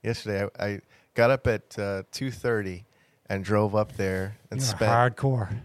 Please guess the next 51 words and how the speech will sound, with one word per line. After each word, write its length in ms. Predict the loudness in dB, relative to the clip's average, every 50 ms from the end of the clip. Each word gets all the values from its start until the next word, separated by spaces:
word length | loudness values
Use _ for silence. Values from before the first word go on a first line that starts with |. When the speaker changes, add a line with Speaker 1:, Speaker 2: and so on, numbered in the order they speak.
| -12 -16 -6
Speaker 1:
Well, 320 | 2 4 4 4 4 2 -2
I 40 | -4
mean, 180 | -4 -2 0
I 40 | 0
only 200 | 0 0 0 0 -2
have 100 | -2 -4
a 60 | -6
few 160 | -8 -8 -8 -4
days 320 | -2 -2 -2 -2 -4 -6
here. 300 | -6 -6 -6 -6 -6 -8 -12 -14
I 60 | -10
go 160 | -6 -4 -2
home 160 | -2 -2 -4 -6
Speaker 2:
Oh. 40 |
Speaker 1:
tomorrow, 440 | -6 -6 -4 -2 -2 -2 -2 -4 -6
so 180 | -8 -6 -6 -6
I 20 |
wanted 280 | -4 -4 -4 -6 -6 -6
to 40 | -8
make 280 | -6 -6 -8 -6 -8
it, 140 | -10 -12 -12 _
make 220 | -10 -10 -8 -8 -8
it 120 | -12 -12 _ -4 -2
Speaker 2:
Well, 160 | 0 2 4
they're 100 | 6 4
Speaker 1:
happen. 120 | 4 4
Speaker 2:
quite 180 | 4 4 4 4
a, 120 | 4 2 -2 -2
they're 200 | -2 0 0 -2
quite 260 | -2 0 0 0 0
a 60 | 0
duo 340 | 0 2 2 2 2 2 0
right 240 | 0 0 -2 -2 -2
there. 320 | -2 -2 -2 -2 -4 -6
So 120 | -2 -2
Speaker 1:
They're 120 | 0 0 0
Speaker 2:
that's 240 | 0 0 -2 -2 -4
a 40 | -4
good 180 | -2 -2 -2
experience. 680 | -2 -2 -6 -6 -4 -4 -2 -2 -2 -2 -4 -6 -6 -4
Speaker 1:
Oh, 140 | -2 0 0
they're 140 | 0 0 -2
fantastic, 840 | -2 -4 -4 -4 -4 -6 -8 -8 -6 -6 -8 -8 -10 -10 -10 -10 -10 _
Speaker 2:
Yeah. 240 | _ -8 -4 -2 -2
Speaker 1:
fantastic. 500 | 0 0 0 -2 -2 -4 -6 -8 -6 -4
I 20 |
wanted 300 | -2 -2 -2 -4 -4 -6
to 60 | -8 -8
do 280 | -6 -4 -4 -6 -6 _ -8
a, 40 | -10
um, 120 | -10 -10